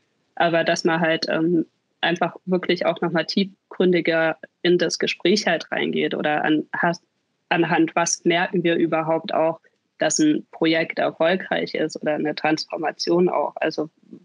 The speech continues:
was wären da quasi Erfolgsfaktoren, dass man das auch noch mal thematisiert und bespricht.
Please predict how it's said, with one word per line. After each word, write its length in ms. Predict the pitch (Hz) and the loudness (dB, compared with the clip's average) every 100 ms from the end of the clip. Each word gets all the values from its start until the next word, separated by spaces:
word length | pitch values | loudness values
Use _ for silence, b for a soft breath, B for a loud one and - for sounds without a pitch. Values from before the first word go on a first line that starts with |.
| _ | _
was 220 | 160 160 170 | -4 -2 0
wären 240 | 165 165 | 0 0
da 180 | 160 156 | 0 -2
quasi 340 | - 156 156 | -2 -2 0
Erfolgsfaktoren, 1040 | - - 175 190 - 170 151 - 156 160 - | -2 0 0 0 -2 -4 -6 -6 -4 -4 -4
dass 180 | 170 | -4
man 100 | 170 160 | -4 -2
das 180 | 175 | 0
auch 200 | 175 170 | 0 0
noch 160 | 165 160 | -2 -2
mal 140 | 160 | -4
thematisiert 800 | - - 160 165 185 - 170 175 | -4 -6 -4 -4 -6 -4 -2 -2
und 180 | - 170 | -4 -2
bespricht. 480 | 165 - - 170 | -2 -2 -4 -6